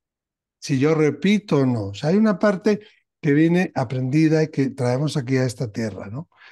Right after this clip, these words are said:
Pero hay otra parte que tiene que ver con nuestro ego y nuestro aprendizaje personal, que es cuando repito en la herida y repito en el error o no, ¿no? Entonces,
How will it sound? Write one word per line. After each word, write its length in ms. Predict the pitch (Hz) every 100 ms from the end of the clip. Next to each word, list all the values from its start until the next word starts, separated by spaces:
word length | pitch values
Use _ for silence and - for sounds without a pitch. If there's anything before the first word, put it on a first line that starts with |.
| _
Pero 120 | - 160
hay 60 |
otra 180 | 202 202
parte 320 | 165 190 180
que 100 | 165
tiene 220 | 156 170 156
que 100 | 160
ver 220 | 170 165
con 220 | 147 135
nuestro 360 | 135 120 143 139
ego 240 | 156 170
y 60 | 156
nuestro 240 | 139 135
aprendizaje 560 | 113 117 120 123 143 156
personal, 560 | 123 117 131 139 151
que 80 | 151
es 120 | 147
cuando 580 | - 151 143 131 120 - _ _ _ _
repito 800 | 143 131 117 165 175 - 170 165
en 160 | 160 160
la 140 | 165
herida 460 | 160 170 175 160 160
y 40 |
repito 460 | 160 143 156 156 165
en 140 | 165
el 100 | 165
error 380 | 165 160 180 202
o 160 | - 160
no, 380 | 175 214 107 - _ _ _ _ _
¿no? 280 | 139 175 240 _ _ _ _
Entonces, 480 | 160 160 214 -